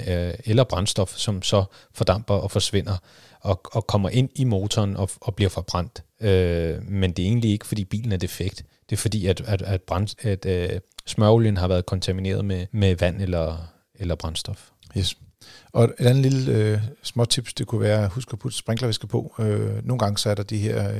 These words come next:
Speaker 2: insektsværme, der desværre er flere og færre af dem, men, øh, når de kommer, så er det meget rart at have noget sprinklervæske på bilen i hvert fald.
Speaker 1: Mm.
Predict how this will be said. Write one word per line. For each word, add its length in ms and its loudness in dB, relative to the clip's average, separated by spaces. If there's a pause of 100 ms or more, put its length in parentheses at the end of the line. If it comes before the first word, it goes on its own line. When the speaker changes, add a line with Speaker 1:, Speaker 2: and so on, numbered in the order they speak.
Speaker 2:
insektsværme, 560 -2
der 240 -6 (460)
desværre 260 -2
er 60 -2
flere 240 -2
og 60 -2
færre 160 2
af 60 0
dem, 120 -4
men, 260 -2
øh, 100 -4 (720)
når 160 4
de 80 2
kommer, 300 2 (140)
så 160 -6
er 80 0
det 120 -2
meget 180 0
rart 140 -2
at 60 -4
have 60 0
noget 120 -2
sprinklervæske 460 -4
på 100 -2
bilen 220 -2
i 20 -2
hvert 180 -2
fald. 140 -6
Speaker 1:
Mm. 220 -6